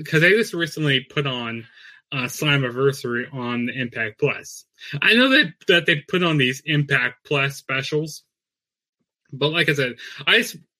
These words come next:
you know, to p-, get more eyes on the show, like, "Oh yeah, go buy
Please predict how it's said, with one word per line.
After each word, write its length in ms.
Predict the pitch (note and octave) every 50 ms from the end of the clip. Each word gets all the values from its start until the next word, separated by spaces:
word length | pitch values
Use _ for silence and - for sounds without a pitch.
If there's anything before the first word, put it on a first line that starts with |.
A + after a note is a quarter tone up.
| _ _ -
you 140 | - A3 A#3
know, 180 | A3+ G#3+ G3
to 180 | F#3 - - A3+
p-, 160 | F3+ - A3
get 200 | G3+ G#3+ C4+ C4
more 260 | A#3+ A#3 A3 A3 G3+ -
eyes 280 | - D#3 F3 F#3 F3+ E3+
on 140 | E3+ D#3 D3+
the 60 | D3
show, 200 | C#3+ - F#3 D#3
like, 260 | C#3+ C#3+ C#3 C#3 -
"Oh 80 | - A3+
yeah, 260 | B3 A#3+ G#3 E3+ D3+ - - - - - D3+
go 320 | C#3+ - A#3 A#3+ A#3+ G#3+
buy 720 | E3 E3 G#3 G#3 G#3+ A3 G#3+ G#3 G3 F3+ E3 D3 C3 C3+